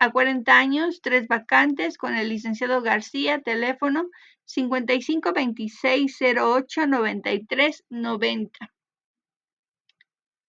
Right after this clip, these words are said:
Policía de Servicio de Protección Federal, cien vacantes, de dieciocho a cuarenta años, con la licenciada Melina Mo-, Moedano Romero, teléfono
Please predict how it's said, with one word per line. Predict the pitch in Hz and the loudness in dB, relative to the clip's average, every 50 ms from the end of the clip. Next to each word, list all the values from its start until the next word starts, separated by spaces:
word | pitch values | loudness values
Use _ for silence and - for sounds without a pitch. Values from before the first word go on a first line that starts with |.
| _ _ _ _ _ _ _ _ _ - | _ _ _ _ _ _ _ _ _ 0
Policía | 262 247 254 254 285 269 - - 311 294 311 | 0 2 2 2 0 0 0 2 2 4 4
de | 302 302 302 | 4 2 0
Servicio | 302 - 262 226 240 233 269 254 - 302 | 0 0 -2 0 0 -2 -2 0 0 2
de | 285 262 240 | 2 2 0
Protección | - 240 220 208 - 220 - - - 269 269 269 269 | 0 -2 -4 -4 -4 -8 -8 -6 -6 -4 -4 -4 -2
Federal, | 277 240 226 226 226 233 247 294 359 359 - _ _ _ _ _ | -2 0 0 2 4 4 4 4 2 0 -6 _ _ _ _ _
cien | _ _ - 294 294 302 320 302 277 | _ _ -2 0 2 4 4 4 4
vacantes, | 269 247 240 - - 277 277 302 302 302 285 320 320 370 415 - - - _ _ _ _ _ _ - | 4 4 2 4 4 6 6 6 6 2 0 2 0 0 0 -2 -6 -16 _ _ _ _ _ _ -4
de | 220 214 233 233 | 2 4 4 4
dieciocho | 226 240 247 240 226 - 311 302 285 - - 349 | 4 2 -2 -4 -4 -4 -4 -4 -2 -2 -4 -2
a | 359 | 0
cuarenta | - 269 247 233 240 247 247 240 254 254 254 262 | 2 2 2 2 2 0 -2 0 2 4 4 4
años, | 269 285 285 302 320 359 349 349 | 4 2 2 0 0 0 -2 -4
con | - - 247 240 233 | -6 -6 -4 0 2
la | 226 226 | 2 2
licenciada | 214 220 220 - 233 233 226 - - 269 277 277 294 302 | 2 0 -2 -6 -6 -8 -6 -4 -2 0 2 2 2 2
Melina | 285 254 233 226 233 247 262 269 269 277 262 | 2 0 -2 -2 -2 -4 -2 0 0 0 0
Mo-, | 247 233 233 220 220 - - _ _ _ _ _ _ _ _ | 0 -2 -2 -2 -4 -6 -10 _ _ _ _ _ _ _ _
Moedano | - 233 233 233 240 240 233 226 226 220 233 269 269 285 294 285 330 370 392 - _ - | -4 -2 0 0 2 2 2 2 2 6 8 8 8 8 6 4 2 0 -2 -4 _ -10
Romero, | 254 220 226 226 226 226 233 240 233 220 214 208 202 | -4 0 2 2 2 2 0 -2 -2 -2 -2 -4 -4
teléfono | - - 233 233 262 269 277 269 - 247 208 196 202 226 - | -2 0 2 4 4 4 4 2 0 -4 -6 -6 -8 -10 -12